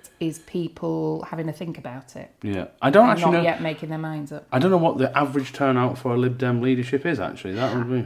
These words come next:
Speaker 1: Higher than that, or in
Speaker 2: Yeah.
Speaker 1: previous years it's been higher than that. There is, of course, some thinking about, this has been a primarily online ballot,
Speaker 2: Mm, yeah.
Speaker 1: so if the party has a functioning email address for you,
Speaker 2: Yeah.
Speaker 1: it will ask you to vote online. If it doesn't have a,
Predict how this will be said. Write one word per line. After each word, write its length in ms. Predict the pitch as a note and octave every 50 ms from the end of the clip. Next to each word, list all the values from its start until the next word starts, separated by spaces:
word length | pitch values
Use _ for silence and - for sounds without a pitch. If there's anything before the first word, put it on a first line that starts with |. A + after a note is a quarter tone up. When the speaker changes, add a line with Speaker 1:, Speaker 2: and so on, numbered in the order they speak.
| - -
Speaker 1:
Higher 320 | - A3+ A3 G#3+ G3+ G3+ G3
than 180 | G3 F#3 F#3
that, 200 | F3+ D#3 D3 - -
or 140 | D3+ D#3
in 80 | - B2
Speaker 2:
Yeah. 120 | B2+ A#2+
Speaker 1:
previous 320 | - G#3+ G3 F#3+ G3 G3 G#3
years 180 | F#3 E3+ E3
it's 120 | F#3 D#3+ -
been 180 | - E3 D#3+
higher 260 | D#3+ - E3 D#3+ D#3 D#3
than 200 | D#3 D3+ D3+ D3+
that. 260 | C#3+ C#3 C#3 - D#3+
There 140 | E3+ E3 F#3+
is, 120 | G3+ F#3+ G#3
of 100 | G3 -
course, 580 | - - G#3 F#3+ F3+ F3 E3+ E3+ - - - - _ _ - - _ _ -
some 220 | - - F3+ E3+
thinking 500 | D#3+ - F3+ E3+ E3 E3 - E3 E3 D#3+
about, 640 | E3 D#3 - E3 D#3+ D#3 D#3 D3+ D3+ D3+ - - -
this 140 | F#3 E3 -
has 100 | E3 -
been 160 | - F3 E3
a 60 | E3
primarily 960 | E3 - - E3+ D#3+ E3 E3+ E3+ E3+ E3+ E3 D#3+ D#3 D#3 D#3 D3+ D3+ - - _ _ _ _ _ _ _ _ _ -
online 500 | F3 F3 E3+ E3 E3 E3+ D#3+ D#3+ D3+ C#3
ballot, 480 | B2+ C3+ C#3 C3 C3+ D3 G#3+ C4+ - -
Speaker 2:
Mm, 120 | - - -
yeah. 120 | - G2+ C#3+
Speaker 1:
so 80 | C#3+
if 140 | D3 D3+ D3 -
the 40 |
party 380 | D3 - F3+ E3+ D#3+ - F3 E3
has 160 | D#3+ D3 D3+
a 40 | D#3+
functioning 600 | - - E3+ C#3+ - - - D3+ D3+ D3+ D3 C#3+ -
email 280 | - E3 E3 D3+ C#3 C#3
address 260 | C#3 B2+ C#3 C3+ - -
for 180 | - D3+ C#3+
you, 300 | C#3 C3 B2+ B2+ C#3 F3+ F#3 -
Speaker 2:
Yeah. 240 | - G2 F#3 - - -
Speaker 1:
it 120 | - D#3
will 120 | D#3 D#3 D3+
ask 160 | C#3 - -
you 60 | D3
to 100 | - -
vote 280 | C#3+ D#3 D3 C#3 C#3 - _ -
online. 520 | - C3+ C#3 D3 D3 - - - - - -
If 120 | D#3 -
it 160 | D#3+ - - -
doesn't 300 | F#3 E3+ D#3+ E3 - -
have 220 | - C#3+ C3+ -
a, 260 | C3 A#2+ B2 B2 B2